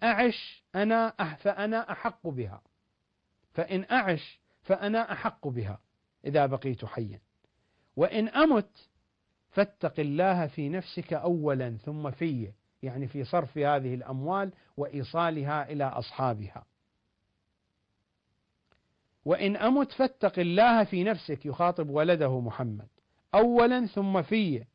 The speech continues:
فخلصني وكن عند ظني بك". هذه الأموال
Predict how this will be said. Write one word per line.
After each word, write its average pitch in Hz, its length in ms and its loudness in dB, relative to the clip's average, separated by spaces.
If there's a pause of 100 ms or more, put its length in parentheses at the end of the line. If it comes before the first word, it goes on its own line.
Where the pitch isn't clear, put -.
(1400)
فخلصني 185 1040 2 (420)
وكن 180 400 2
عند 151 320 -2
ظني 156 460 2
بك". 120 420 -4 (2250)
هذه 131 260 -2
الأموال 175 600 -4